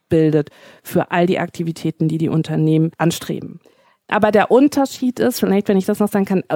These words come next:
die Kontroversen ergeben sich manchmal hinsichtlich des Umfangs, der Geschwindigkeit und des Ambitionsniveaus bei der Umsetzung.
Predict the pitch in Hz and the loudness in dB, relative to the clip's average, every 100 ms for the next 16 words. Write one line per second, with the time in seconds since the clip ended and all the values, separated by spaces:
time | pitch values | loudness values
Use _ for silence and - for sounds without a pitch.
0 | 180 170 - 175 - 170 196 240 233 208 | -4 -8 -4 -2 -2 -2 0 2 2 2
1 | 190 214 208 - 196 190 208 208 190 190 | 2 2 2 0 0 2 0 0 2 2
2 | 196 202 196 196 - 190 190 - - 190 | 4 2 0 -2 -4 -2 -2 -4 -6 -6
3 | - 247 - 254 226 190 190 - 196 214 | 0 0 2 0 0 -2 -4 -2 2 2
4 | 208 202 185 - 196 185 - 190 185 190 | 2 -4 -4 -4 -2 -2 -4 -4 -2 -2
5 | - - 208 226 220 - 180 175 156 165 | -4 -2 2 4 2 2 2 2 0 2
6 | 180 180 - 185 185 - 202 196 196 160 | 2 2 -2 0 0 0 2 4 4 0
7 | 139 - - 120 117 | -6 -10 -10 -8 -10